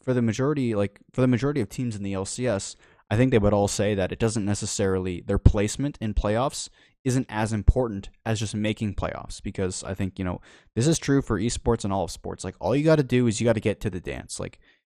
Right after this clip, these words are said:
it doesn't matter whether you're the first seed, whether you're the sixth seed, whether you're the second seed, whether you're the fourth seed, like, as long as you're in playoffs, you have as good of a chance to win as any other team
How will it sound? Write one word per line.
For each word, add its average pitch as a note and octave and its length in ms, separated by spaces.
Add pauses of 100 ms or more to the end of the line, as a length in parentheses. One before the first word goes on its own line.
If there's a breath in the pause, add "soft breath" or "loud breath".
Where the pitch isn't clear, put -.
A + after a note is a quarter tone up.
(220)
it - 40
doesn't A#2+ 220
matter B2+ 240
whether A#2 160
you're G2+ 100
the F#2 100
first C3 240
seed, C#3 160
whether G2 180
you're F#2+ 80
the F#2 80
sixth - 260
seed, C#3 160
whether G2 140
you're F#2 80
the - 80
second A#2+ 280
seed, A2 180
whether G2 180
you're F#2 80
the F#2+ 80
fourth D3 220
seed, - 180
like, G2+ 160
as G2+ 140
long C#3+ 140
as D3 100
you're - 120
in C#3 220
playoffs, A#2+ 540 (1040)
you G2+ 100
have - 280
as G#2 200
good G#2+ 160
of B2 80
a C3 40
chance B2+ 340
to A#2+ 100
win A#2+ 220
as G#2 80
any A#2+ 180
other C#3 140
team E3+ 340